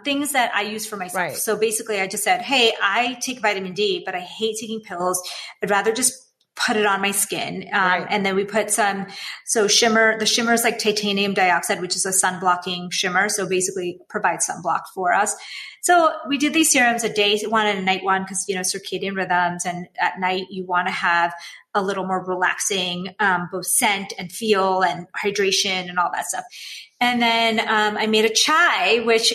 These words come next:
Speaker 1: you would, um, so here's the thing. I love chai and I love the benefits of tea.
Speaker 2: Same.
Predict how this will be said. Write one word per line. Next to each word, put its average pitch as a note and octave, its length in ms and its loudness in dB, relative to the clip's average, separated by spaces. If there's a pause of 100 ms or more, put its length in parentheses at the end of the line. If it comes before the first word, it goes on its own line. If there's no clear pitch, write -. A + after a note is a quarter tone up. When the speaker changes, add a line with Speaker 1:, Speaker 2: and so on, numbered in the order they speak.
Speaker 1:
you B3+ 800 0
would, A3 480 2 (580)
um, G3+ 500 0 (160)
so - 380 0 (480)
here's - 460 0
the C#4 80 -4
thing. - 260 -6 (540)
I D4+ 160 2
love C#4 200 2
chai - 220 -2 (540)
and A#3 180 0
I A#3 140 -2
love A#3+ 320 0
the A#3 80 -4
benefits A3 400 -2
of - 100 -10
tea. - 140 -2
Speaker 2:
Same. D3 220 -8